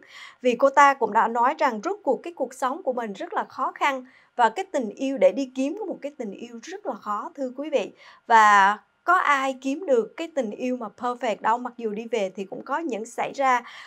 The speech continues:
mà cái tình yêu nào nó cũng có điều kiện hết. Chính vì cô ta không tin vào cái tình yêu nó có thật sự ở trên loài người, nên cô ta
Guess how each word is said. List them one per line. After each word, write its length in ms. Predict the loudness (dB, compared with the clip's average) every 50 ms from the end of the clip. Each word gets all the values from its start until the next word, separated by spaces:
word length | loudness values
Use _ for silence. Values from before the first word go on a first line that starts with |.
| -8 0
mà 160 | 0 0 0
cái 160 | 0 -4 -4 -2
tình 120 | -2 -2 -2
yêu 220 | -2 -2 -2 -2
nào 220 | -2 -2 -4 -4 -4
nó 100 | -6 -6
cũng 200 | -8 -10 -6 -2
có 160 | -2 -2 0
điều 180 | -2 -4 -8 -8 -8
kiện 200 | -8 -8 -6 -4
hết. 220 | -4 -4 -4 -4 -6 _ _ -20 -20 _ _ _ _ _
Chính 220 | -4 -2 -2 -4 -2 0
vì 280 | 0 0 0 -2 -4 0
cô 140 | 2 2 2
ta 180 | 2 2 -2 -2
không 320 | -4 -2 -2 -2 0 0 -4 -8
tin 240 | -8 -8 -6 0 4
vào 360 | 6 8 8 6 4 0 -6 _ _ _ _ _
cái 100 | -14 -8 -6
tình 140 | -6 -6 -4
yêu 400 | -6 -6 -6 -4 -4 -4 -4 -4
nó 140 | -4 -6 -6 -4
có 160 | -6 -6 -6 -8
thật 220 | -8 -8 -6 -6 -4
sự 380 | -2 0 0 0 0 -4 -8 -14 _
ở 180 | -6 -6 -6 -6 -6
trên 280 | -4 -4 -4 -4 -6 -10 -16 _ _
loài 300 | -6 -4 -4 -4 -4 -4
người, 320 | -6 -6 -6 -8 -8 -10 -16 _ _ _ _ -6
nên 100 | -4 -2
cô 100 | -2 -2
ta 200 | -2 -4 -4